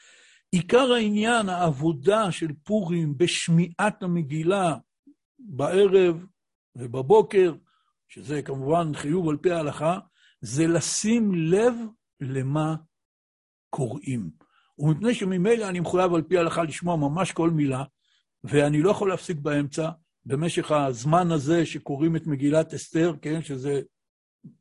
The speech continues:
בין עשרים דקות לשעה לפי הקצב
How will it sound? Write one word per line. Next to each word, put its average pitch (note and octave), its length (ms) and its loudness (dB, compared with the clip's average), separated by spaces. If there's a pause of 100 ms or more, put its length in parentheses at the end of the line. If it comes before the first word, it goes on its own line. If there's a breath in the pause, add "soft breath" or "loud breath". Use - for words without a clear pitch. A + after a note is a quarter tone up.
בין D3+ 580 0
עשרים E3+ 420 0
דקות F3 500 2
לשעה D3+ 920 0
לפי E3 340 -8
הקצב D#3 880 2